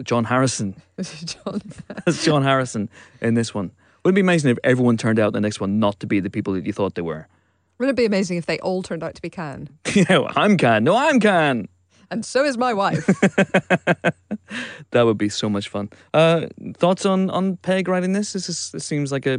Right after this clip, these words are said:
Speaker 1: a, a good move.
Speaker 2: It does. I mean, he's, he's obviously, as we know, a very funny and a very smart writer.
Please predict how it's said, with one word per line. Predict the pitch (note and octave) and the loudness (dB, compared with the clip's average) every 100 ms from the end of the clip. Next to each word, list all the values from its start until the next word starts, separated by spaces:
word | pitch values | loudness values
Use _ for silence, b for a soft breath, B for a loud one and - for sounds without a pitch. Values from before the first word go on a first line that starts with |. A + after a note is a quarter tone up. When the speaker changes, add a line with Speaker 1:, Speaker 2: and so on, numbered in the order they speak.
| - | -4
Speaker 1:
a, | B2 B2 | -6 -4
a | A#2+ | -6
good | B2 C3+ | -2 0
move. | C#3 F#3+ - _ _ _ _ B3+ | 0 -2 -6 _ _ _ _ -2
Speaker 2:
It | G#3+ | 2
does. | D#4+ B3+ | 4 4
I | F3+ | 2
mean, | G3 | 2
he's, | G3 F#3 - | 2 0 -2
he's | F#3 F3+ | -2 -2
obviously, | F#3 F#3+ E3+ | -2 -2 -2
as | E3 | -2
we | F3 | -2
know, | E3 D#3 E3 | 0 0 -2
a | D#3+ | -2
very | E3+ E3+ | -2 -4
funny | D#3 D#3 D#3 | -4 -6 -6
and | - E3 D#3+ D#3 | -8 -8 -6 -6
a | - | -6
very | D#3+ D#3+ | -4 -4
smart | - E3 E3 - | -2 -2 -2 -2
writer. | D#3 D3+ E3+ | -4 -4 -4